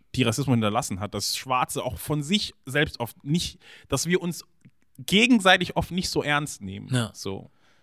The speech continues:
Speaker 1: Was
Speaker 2: Das ist schade, ne?
Speaker 1: intrinsisch ist.
Speaker 2: Ja.
Speaker 1: Es gehört auch zu Rassismus
Speaker 2: Ja.
Speaker 1: dazu. Also
Speaker 2: Aber wie ist
Speaker 1: Ja.
Speaker 2: das? Weil du, du sprichst ja gerade auch, also du hast jetzt angesprochen, es gibt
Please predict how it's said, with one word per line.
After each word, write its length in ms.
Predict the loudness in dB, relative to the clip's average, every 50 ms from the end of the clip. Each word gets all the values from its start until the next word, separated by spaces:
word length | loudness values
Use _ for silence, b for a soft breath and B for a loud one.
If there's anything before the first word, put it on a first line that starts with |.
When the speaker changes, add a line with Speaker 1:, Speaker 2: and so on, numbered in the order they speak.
| _ 4
Speaker 1:
Was 240 | 6 6 4 2
Speaker 2:
Das 80 | -4 -6 -8
ist 80 | -8 -8
schade, 340 | -6 -4 -2 -2 -2 -2 -2
ne? 160 | -4 -6 0 4
Speaker 1:
intrinsisch 600 | 4 6 8 8 8 10 10 8 8 6 0 -4
ist. 260 | -6 -12 -12 -2 2 4
Speaker 2:
Ja. 200 | 4 4 4 0
Speaker 1:
Es 120 | -2 4
gehört 160 | 6 6 8 10
auch 140 | 8 6
zu 120 | 6 4 0
Rassismus 460 | 0 0 -2 -2 -6 -6 -8 -8 -4
Speaker 2:
Ja. 60 | -4 -4
Speaker 1:
dazu. 340 | -4 -6 -10 -12 -10 -4 -2
Also 420 | -2 0 0 0 -2 -2 -2 -4 -8 _ _ _ _ _ _ _ _ _ _ _ _ _ _ _ B B B B B B
Speaker 2:
Aber 180 | -4 -4 -2
wie 60 | 0 2
ist 100 | 4 4
Speaker 1:
Ja. 60 | 4
Speaker 2:
das? 140 | 4 2 0 -8 b b b b b b b b b b b b _ _ _
Weil 200 | -4 -2 -2 -2
du, 220 | -2 -2 -2 -2 -2
du 160 | -2 0 2
sprichst 300 | 2 4 6 6 8 10
ja 60 | 10 10
gerade 220 | 10 8 8 8
auch, 140 | 6 4 2 -2
also 160 | -6 -2 0
du 60 | 2
hast 100 | 2 2
jetzt 120 | 2 2 4
angesprochen, 440 | 6 6 6 6 6 4 4 4 4
es 120 | 2 2
gibt 160 | -2 -4 -8